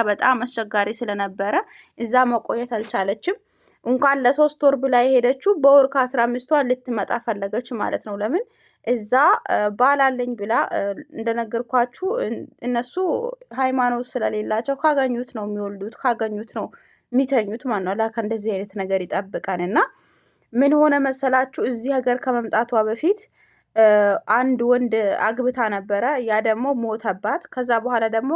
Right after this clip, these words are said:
ከዚህ፣ እ፣ ዝሙት አላህ ይጠብቀን። እንደነገርኳችሁ እንደ ጓደኛ አድርጋ ከዙ-፣ ከሱ ነበረ ጊዜዋን የምታሳልፈው ማለት ነው። እና ከዛ በኋላ እሱ ሹርጧ ነው ወይም ደግሞ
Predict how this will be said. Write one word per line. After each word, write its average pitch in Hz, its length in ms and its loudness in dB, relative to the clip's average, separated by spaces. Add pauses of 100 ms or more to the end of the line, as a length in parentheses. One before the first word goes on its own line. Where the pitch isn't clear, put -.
ከዚህ፣ 233 460 -2 (160)
እ፣ 190 120 -4 (140)
ዝሙት 220 440 -2 (260)
አላህ 202 280 -2
ይጠብቀን። 196 560 -6
እንደነገርኳችሁ 190 840 -4 (600)
እንደ 247 220 4
ጓደኛ 233 500 2
አድርጋ 214 380 -2 (160)
ከዙ-፣ 220 500 -4
ከሱ 294 340 -2
ነበረ 214 440 2
ጊዜዋን 233 400 0
የምታሳልፈው 214 840 0
ማለት 233 360 0
ነው። 185 140 -4
እና 214 140 -2 (760)
ከዛ 302 180 4 (100)
በኋላ 277 340 2
እሱ 262 240 -2
ሹርጧ 262 320 -4 (100)
ነው 220 180 -2
ወይም 240 240 2
ደግሞ 240 180 0